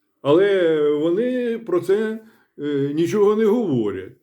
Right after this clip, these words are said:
Ну, напевно, ще там Вітков знає, хто там Кушнер, <laughs> м-, м-, може,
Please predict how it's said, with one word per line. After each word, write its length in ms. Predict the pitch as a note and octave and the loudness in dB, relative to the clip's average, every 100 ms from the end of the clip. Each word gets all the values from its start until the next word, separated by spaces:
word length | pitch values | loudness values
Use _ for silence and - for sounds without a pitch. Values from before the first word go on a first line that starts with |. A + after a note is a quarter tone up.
| _ _ _ - | _ _ _ -8
Ну, 120 | F3+ | -4
напевно, 440 | F3+ E3+ F#3 D#3+ C#3 | -2 2 2 0 -2
ще 160 | D#3 | -2
там 200 | D3+ C3 | -2 -2
Вітков 600 | A#2 D3+ F3+ - D#3+ C#3+ | -2 -4 -4 -6 -8 -6
знає, 360 | A#2+ C#3 B2+ A2+ | -8 -6 -6 -6
хто 180 | - A#2+ | -8 -10
там 180 | A2+ | -10
Кушнер, 640 | A2 D#3 F3 C3+ - B2 A2+ A2 _ _ _ | -8 -4 -4 -4 -6 -10 -10 -14 _ _ _
<laughs> 320 | _ _ - | _ _ -10
м-, 720 | B2+ A#2 B2 C#3 C3+ C#3+ A#2+ - C3+ - | -8 -6 -4 -2 -2 -6 -8 -8 -10 -8
м-, 200 | - C#3+ | -6 -2
може, 720 | E3+ E3 G#3+ F3+ F3+ D#3 D3+ | -2 2 2 4 2 0 -2